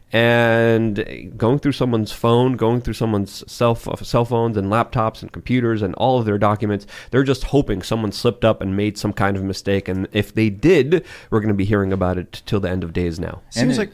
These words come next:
Speaker 3: oh, we're gonna
Speaker 2: and
Speaker 3: say
Speaker 2: they're also trying to scare advertisers as well, too. He's one of the biggest kind of advertiser, known advertiser on the right, funds a lot of different shows, a lot of different podcasts.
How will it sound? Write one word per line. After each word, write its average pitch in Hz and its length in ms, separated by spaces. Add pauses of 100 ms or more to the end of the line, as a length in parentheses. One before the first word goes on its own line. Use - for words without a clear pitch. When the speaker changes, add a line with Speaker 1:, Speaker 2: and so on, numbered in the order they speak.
(140)
Speaker 3:
oh, 139 120
we're 123 100
gonna 127 140
Speaker 2:
and 139 80
Speaker 3:
say 165 60
Speaker 2:
they're 170 60
also 151 240
trying 123 220
to 107 60
scare 90 260
advertisers 82 640
as 78 140
well, 78 140
too. 85 140
He's 104 180
one 113 100
of 107 60
the 95 80
biggest 87 560
kind 90 160
of 82 40
advertiser, 82 760
known 85 400
advertiser 82 760
on 80 120
the 80 80
right, 76 360 (280)
funds 85 320
a 80 40
lot 80 280
of 87 60
different 85 280
shows, 80 340
a 73 40
lot 78 160
of 85 80
different 82 260
podcasts. 78 680